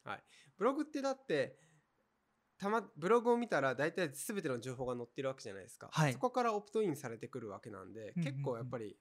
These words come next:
Speaker 1: ある程度私のこと知ってくれてて、
Speaker 2: ああ。
Speaker 1: まあ、ファンまではないですけど、
Speaker 2: はい。
Speaker 1: まあ、私のことを認識してくれてる人で、興味を持ってくれてる人がオプトしてくれる、くるんで、
Speaker 2: はい。
Speaker 1: やっぱり制約率は上がりますよね。
Speaker 2: あ、そうですね。
Speaker 1: はい。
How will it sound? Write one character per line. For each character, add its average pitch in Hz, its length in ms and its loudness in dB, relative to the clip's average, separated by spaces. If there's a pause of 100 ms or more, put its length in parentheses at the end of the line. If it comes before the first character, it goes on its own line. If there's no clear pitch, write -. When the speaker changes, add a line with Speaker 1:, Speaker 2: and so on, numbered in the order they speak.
Speaker 1:
あ - 120 0
る 262 60 -4
程 294 120 -2
度 269 80 2
私 247 260 -2
の 269 60 -2
こ 247 60 -4
と - 100 -6
知 - 140 -6
っ - 20 -20
て 214 100 -2
く 208 80 -2
れ 202 80 -2
て 202 120 -8
て、 - 320 -12
Speaker 2:
あ 143 200 -4 (120)
あ。 131 120 -14 (380)
Speaker 1:
ま 135 80 -8
あ、 - 20 -20
フ - 140 -8
ァ 403 160 2
ン - 20 4
ま 170 120 2
で 135 80 2
は 123 80 -2
な 127 100 0
い 127 60 -4
で 110 100 -8
す - 100 -16
け 151 120 -10
ど、 208 180 0
Speaker 2:
は 160 180 4
い。 135 100 -2 (120)
Speaker 1:
ま 240 120 2
あ、 156 200 0
私 165 260 -4
の 214 80 -2
こ 262 80 -8
と 330 100 -2
を - 20 0
認 147 200 0
識 156 200 -8
し - 60 -10
て 160 100 -8
く 156 80 -4
れ 147 80 -4
て 143 80 -8
る 143 100 -14
人 139 260 -8
で、 139 140 -6
興 254 200 0
味 170 100 0
を 127 40 -2
持 135 120 -4
っ 139 40 -16
て 127 120 -10
く 117 80 -10
れ 107 80 -12
て 107 80 -12
る 104 100 -12
人 113 160 -10
が - 80 -14
オ - 40 -18
プ - 120 -20
ト 120 80 -10
し - 80 -14
て 127 80 -8
く - 100 -16
れ 123 80 -6
る、 107 240 -12 (380)
く 143 80 -6
る 113 140 -4
ん 110 80 -12
で、 127 200 -2
Speaker 2:
は 160 160 4
い。 135 140 -2
Speaker 1:
や 208 60 -8
っ - 40 -8
ぱ 302 120 2
り 143 200 0 (320)
制 - 140 -2
約 151 160 0
率 131 240 -2
は 87 220 -8 (140)
上 123 80 -8
が 120 80 -4
り 117 80 -6
ま 123 120 -6
す - 80 -18
よ - 80 -18
ね。 123 160 -18 (120)
Speaker 2:
あ、 135 140 -2
そ 160 160 -4
う 147 40 -6
で 120 80 -8
す - 100 -14
ね。 127 260 -6
Speaker 1:
は 117 200 -4
い。 - 100 -12